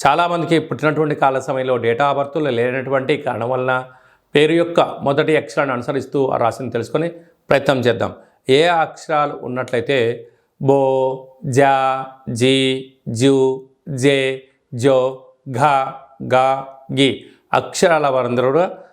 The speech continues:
మకర రాశి జాతకులే. మకర రాశి యొక్క అధిపతి శని భగవానుడు. వీరికి ఏలనాటి శని శివరార్థ సంచార స్థితి ఉండడం ఒక రకమైనటువంటి పరిస్థితిగా భావించగలగాలి.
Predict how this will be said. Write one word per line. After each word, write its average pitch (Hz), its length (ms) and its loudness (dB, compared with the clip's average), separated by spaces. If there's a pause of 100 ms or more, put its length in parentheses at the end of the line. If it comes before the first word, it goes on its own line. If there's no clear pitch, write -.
(160)
మకర 139 320 2
రాశి 127 280 -2
జాతకులే. 104 560 -4 (300)
మకర 147 220 4
రాశి 180 280 2
యొక్క 165 140 0
అధిపతి 127 640 -2 (100)
శని 139 320 0
భగవానుడు. 92 680 -4 (440)
వీరికి 156 240 4
ఏలనాటి 135 720 0
శని 160 320 -8 (260)
శివరార్థ 165 760 0
సంచార 131 560 0
స్థితి 120 500 -4
ఉండడం 135 420 -2 (400)
ఒక 127 140 2
రకమైనటువంటి 131 640 -2
పరిస్థితిగా 127 480 -2
భావించగలగాలి. 98 840 -6